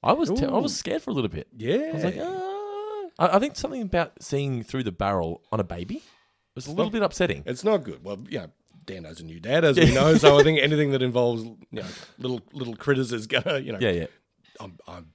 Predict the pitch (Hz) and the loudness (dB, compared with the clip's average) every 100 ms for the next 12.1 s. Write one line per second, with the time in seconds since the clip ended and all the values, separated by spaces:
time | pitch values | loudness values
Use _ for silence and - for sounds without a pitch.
0 | _ _ _ _ - 98 95 98 90 101 | _ _ _ _ -16 -14 -12 -12 -12 -12
1 | 92 - 113 104 101 95 - 110 107 104 | -12 -8 -6 -4 -6 -4 -4 0 0 0
2 | - - 143 117 - 139 135 123 - - | -6 -2 0 0 -2 0 2 4 2 4
3 | 160 - 196 - 214 196 202 - 196 175 | 6 8 8 10 8 10 8 10 6 6
4 | 175 123 135 131 120 117 110 104 101 104 | 2 6 4 4 0 -2 0 -2 -4 -8
5 | 92 95 98 113 107 - - 131 202 - | -8 -10 -12 -10 -12 -12 -4 4 4 4
6 | 143 139 107 113 101 95 117 110 101 87 | 2 2 4 0 0 2 0 2 -2 -2
7 | 82 73 69 - 78 76 - - 80 82 | -4 -4 -6 -10 -10 -10 -14 -8 -6 -6
8 | 92 95 98 101 98 _ 123 120 110 113 | -6 -6 -6 -8 -8 _ -6 -4 -2 -4
9 | - 101 98 98 117 76 - - _ - | -2 -4 -2 -2 -2 -4 -14 -20 _ -8
10 | 113 - 127 - 143 170 208 170 226 240 | -6 -2 -2 -2 0 2 2 6 8 10
11 | 131 90 131 165 90 117 113 113 117 117 | 8 4 -2 -2 -2 -2 0 2 2 0